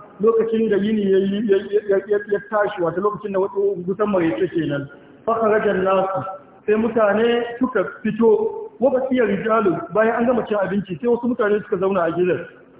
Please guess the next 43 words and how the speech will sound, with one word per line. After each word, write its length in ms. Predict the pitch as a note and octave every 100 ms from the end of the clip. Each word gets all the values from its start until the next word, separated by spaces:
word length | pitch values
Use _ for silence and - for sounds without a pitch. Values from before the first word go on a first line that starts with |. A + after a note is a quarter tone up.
| - _ - E3
Ba 100 | E3+
su 80 | F3
fita 260 | F3 F3+ G3
ba, 220 | G3+ G3+
ya 80 | F#3+
tahaddasu 540 | G3 A#3+ G3+ G#3+ B3
na 100 | A3+
suna 240 | G#3+ A#3+ F#3+
ta 100 | A#3+
hira 300 | B3+ B3+ A#3 F#3+ - - -
fil 160 | - F#3+
bayt, 220 | A#3 A3+ A3+
cikin 240 | - G#3+ G#3
gidan, 240 | G#3+ F3
ba'da 280 | F#3+ A3+ A3+ A3+
ta'ami, 400 | F3 F#3+ F#3+ F3
bayan 240 | G#3 G#3+ G#3+
an 100 | A3
gama 220 | A3 G#3
abincin. 540 | E3 F3+ F#3 F3 C3+ - - - -
Fa 80 |
kharaja 440 | G3 G3 G3+ F#3+ F3+
Rasulullahi 520 | - G#3+ G3 G3 G3
sallallahu 280 | G3 G3 F3+
alaihi 80 | G#3
wasallam, 240 | G#3 D#3 - - -
sai 100 | G#3
ni 100 | G#3 F#3+
ji 100 | A3
Annabi 340 | F#3+ G3+ F#3
sa-, 160 | G#3 F#3 G#3 -
sai 60 | A#3+
Annabi 200 | G#3 G#3
sallallahu 40 | F#3+
alaihi 80 |
wasallam 160 | G3 F#3+
ya 80 | G3 G3
fita, 280 | F3+ F#3+ F#3 F#3 - - -
wattaba'tuhu, 1000 | F#3+ F#3+ G#3 G#3+ A3 A3 G3 G3 A3+ A3
sai 100 | A#3
ni 100 | A3
ma 180 | A3
ni 100 | A3